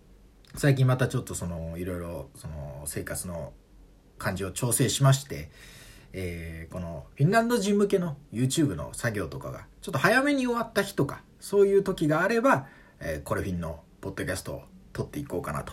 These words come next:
思っております。なのでね、以前だったらこう、ちゃんといい放送になるよう何回も撮り直したりとかしてたんですけれども、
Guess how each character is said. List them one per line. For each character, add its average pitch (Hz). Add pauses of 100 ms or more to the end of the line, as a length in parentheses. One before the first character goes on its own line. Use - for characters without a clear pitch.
(160)
思 104
っ -
て -
お 69
り 69
ま -
す。 -
な 170
の 143
で 76
ね、 120 (300)
以 127
前 180
だ 104
っ -
た -
ら -
こ 90
う、 78
ち -
ゃ 101
ん 101
と 104
い 113
い 95 (340)
放 104
送 104
に 101
な 107
る 101
よ 90
う 87
何 95
回 151
も 113
撮 117
り 117
直 135
し -
た 107
り 87
と 87
か 82
し -
て 160
た 135
ん 90
で 85
す -
け 101
れ 92
ど 85
も、 80